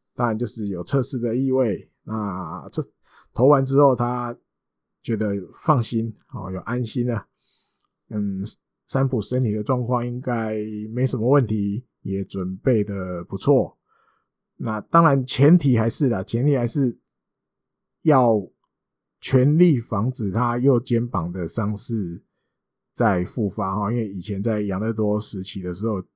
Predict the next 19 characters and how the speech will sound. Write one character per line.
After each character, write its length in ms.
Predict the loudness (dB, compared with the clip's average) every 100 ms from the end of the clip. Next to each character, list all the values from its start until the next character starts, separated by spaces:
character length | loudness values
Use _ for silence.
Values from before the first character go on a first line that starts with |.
| _
右 120 | -6
肩 160 | -4 -4
膀 220 | -6 -8
有 180 | -8 -12
受 220 | -6 -4
过 180 | -2 -4
伤， 320 | -2 -4 -4 -6 _ _ _ _ _
所 180 | _ -4
以 340 | -2 -2 -6 -12 _ _ _ _ 2
立 100 | 4
山 180 | 6 6
监 140 | 6
督 100 | 6
还 140 | 4
有 140 | 4 2
在 260 | 2 0
打 300 | -2 -2 -2
算 280 | 0 -2 -2
啊， 220 | -6 -14